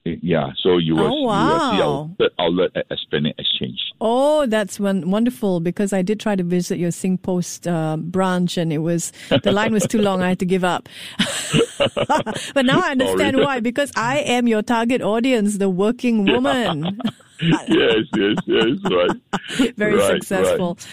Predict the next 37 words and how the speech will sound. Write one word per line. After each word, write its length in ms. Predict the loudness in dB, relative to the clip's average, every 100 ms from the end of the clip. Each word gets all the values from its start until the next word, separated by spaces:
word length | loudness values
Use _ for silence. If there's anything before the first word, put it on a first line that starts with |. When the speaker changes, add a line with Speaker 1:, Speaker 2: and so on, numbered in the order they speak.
| -10
Speaker 2:
Very 220 | -4 -2
successful. 540 | -2 -2 2 2 2 -2
Speaker 1:
Yes. 80 | -8 -6
Speaker 2:
Now, 120 | -2
I 100 | 0
wonder 240 | 2 2
if 200 | 2 2
you 100 | 2
Speaker 1:
Yeah. 40 | 2
Speaker 2:
can 140 | 2
tell 180 | 2 2
me 140 | 2
what 180 | 2 2
you 160 | 2 2
think 260 | 2 2
is 140 | 2 2
important 560 | 0 0 -2 0 0
to 80 | 0
turn 400 | -2 0 2 2
this 400 | 2 0 -2 -6 -2
into 480 | -2 0 0 -2 -2
a 220 | -2 -2 -2
business 460 | -2 -2 -2 -2
success 500 | -2 -6 -2 -2 0
here 100 | -2
in 80 | -2
Singapore. 340 | -4 -2 0
It's 160 | 0 0
very 300 | 2 2 2
successful 500 | 0 0 0 0 0
in 140 | 2
China, 460 | 2 0 0 0 -2 -8 -18 -10 -2
where 100 | 0
it's 120 | 2
very 260 | 2 2
Speaker 1:
Yes. 100 | 2
Speaker 2:
cold. 440 | 2 2 2 0